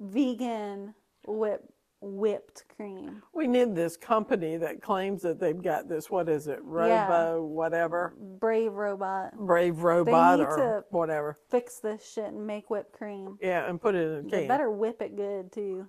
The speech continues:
Speaker 2: <laughs>
Speaker 1: And it, and it better, my biggest thing with, um, with
Speaker 2: It better be
Speaker 1: coconut
Speaker 2: good so that when you get squirted in your mouth and fill your mouth up with it.
Speaker 1: Or other things. Anyway.
Speaker 2: But we don't wanna talk about that.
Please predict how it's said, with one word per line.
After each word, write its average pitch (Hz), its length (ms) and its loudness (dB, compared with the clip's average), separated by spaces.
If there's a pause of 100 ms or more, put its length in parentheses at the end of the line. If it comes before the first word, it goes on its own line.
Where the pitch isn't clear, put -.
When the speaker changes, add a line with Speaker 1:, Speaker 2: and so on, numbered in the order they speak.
(120)
Speaker 2:
<laughs> 453 80 10 (1000)
Speaker 1:
And 269 140 2
it, - 160 -2 (380)
and 302 100 4
it 285 240 2
better, 320 380 6
my 285 320 2
biggest 330 480 0 (100)
thing 311 340 2
with, 302 220 0 (480)
um, 233 500 0
with 240 200 -4
Speaker 2:
It 208 100 4
better 269 240 8
be 320 80 6
Speaker 1:
coconut 294 200 4
Speaker 2:
good 208 420 8
so 208 160 6
that 220 120 8
when 311 280 10
you 349 200 12
get 381 240 12
squirted 403 680 12
in 311 180 6
your 240 120 10
mouth 262 420 12
and 214 340 4 (560)
fill 233 180 6
your 202 120 6
mouth 214 280 -2
up 151 140 -4
with 165 200 -6
it. - 100 -14 (1160)
Speaker 1:
Or 262 240 0
other 233 400 -2
things. 233 440 -12 (180)
Anyway. 330 300 0
Speaker 2:
But 277 140 4
we 226 100 6
don't 226 120 8
wanna 214 160 4
talk 180 200 2
about 156 180 -2
that. 151 200 -4